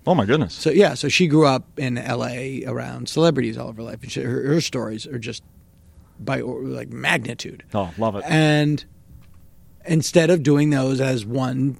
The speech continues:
Speaker 2: three-hour episode, I'm going to do one episode, and then three weeks later or two weeks later, the other episode. And that way you don't have to wait five or six weeks. And
Speaker 1: Sure. You do a Patreon, too.
Speaker 2: I do a Patreon,
Speaker 1: You
Speaker 2: but
Speaker 1: might have to adjust that?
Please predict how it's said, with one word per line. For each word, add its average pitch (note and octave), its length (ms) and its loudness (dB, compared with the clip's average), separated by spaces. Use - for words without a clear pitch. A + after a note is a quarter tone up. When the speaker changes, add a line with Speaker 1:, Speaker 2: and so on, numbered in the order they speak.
Speaker 2:
three-hour B2 640 -2
episode, C3+ 520 2
I'm C3 180 -2
going B2 240 -4
to B2 80 -4
do B2 400 -6
one A2 200 -10
episode, C3 640 -2
and C3 160 -4
then A#2 240 -6
three B2 300 -12
weeks A#2+ 280 -6
later C3+ 260 -2
or C#3+ 40 0
two B2 160 -8
weeks A#2 180 -6
later, B2 280 -8
the A#3 220 -4
other F#3+ 220 -2
episode. - 360 -12
And B2+ 100 -8
that C#3 80 -2
way D3 100 2
you C#3+ 60 4
don't C3+ 140 0
have B2 100 -4
to C3+ 80 -4
wait C#3 300 2
five C3 260 -2
or B2 60 -6
six - 240 -8
weeks. B2 300 -12
And A#2+ 180 -10
Speaker 1:
Sure. A#2+ 600 4
You E3+ 140 8
do C4 80 8
a F#3+ 40 6
Patreon, G#2+ 640 2
too. D#3+ 300 4
Speaker 2:
I C#3+ 80 4
do F#3 160 8
a G#3 40 8
Patreon, D3 420 4
Speaker 1:
You A#2 60 8
Speaker 2:
but C3+ 40 10
Speaker 1:
might C3+ 80 8
have C3 120 4
to C3 100 6
adjust B2+ 300 4
that? E3+ 320 4